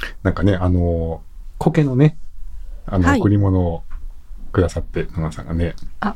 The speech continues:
Speaker 2: その方に
Speaker 1: はい。
Speaker 2: インタビューしてもらいたいというか、声日記をぜひ始めてほしくて、
Speaker 1: ん？はい。
Speaker 2: 苔の人が面白いんです。
Speaker 1: はい。うんうんうん。あ、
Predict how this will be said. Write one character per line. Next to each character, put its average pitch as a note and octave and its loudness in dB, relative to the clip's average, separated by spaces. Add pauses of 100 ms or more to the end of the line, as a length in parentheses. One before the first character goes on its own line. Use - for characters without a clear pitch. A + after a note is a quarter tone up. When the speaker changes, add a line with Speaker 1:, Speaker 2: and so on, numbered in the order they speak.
(120)
Speaker 2:
そ - 0
の B3+ 4
方 D4 2
に F#3+ 2
Speaker 1:
は F#2 -2
い。 D#2+ -4 (1000)
Speaker 2:
イ G3+ 2
ン G3 2
タ F#3 0
ビ E3 -8
ュ - -6
ー D#3+ 2
し - -6
て - 0
も E3 2
ら E3 2
い D#3+ -2
た E3 0
い D#3+ 2
と - -4
い - 2
う - 2
か、 C#3 -2
声 F#3+ 2
日 G3+ 0
記 - -2
を D#3 2
ぜ E3 2
ひ F#3+ 2
始 D3+ 0
め D3 0
て - -10
ほ C#3+ -2
し - -2
く - -10
て、 C3 0 (840)
Speaker 1:
ん？ F2+ 2
は E2 2
い。 D#2+ -8 (340)
Speaker 2:
苔 E3+ -4
の E3+ 4
人 D#3+ -2
が D3 0 (300)
面 D#3 0
白 D#3 2
い C#3 0
ん B2+ -6
で B2 -2
す。 - -4
Speaker 1:
は G#2+ -8
い。 - -8 (220)
う G#2+ 10
ん F#2+ 6
う - 4
ん - 0
う E2+ 2
ん。 D#2+ -2 (300)
あ、 G#2 0